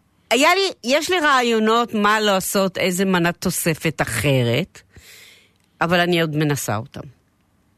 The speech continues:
וגם, אה, איזה מנה במקום, אה,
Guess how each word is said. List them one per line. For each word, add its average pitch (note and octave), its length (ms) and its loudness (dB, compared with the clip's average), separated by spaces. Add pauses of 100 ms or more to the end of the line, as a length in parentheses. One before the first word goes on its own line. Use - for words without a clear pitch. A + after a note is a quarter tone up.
(360)
וגם, G3+ 400 2
אה, G3 240 2
איזה G#3 240 0
מנה F3+ 280 2
במקום, E3+ 680 0
אה, D#3 60 2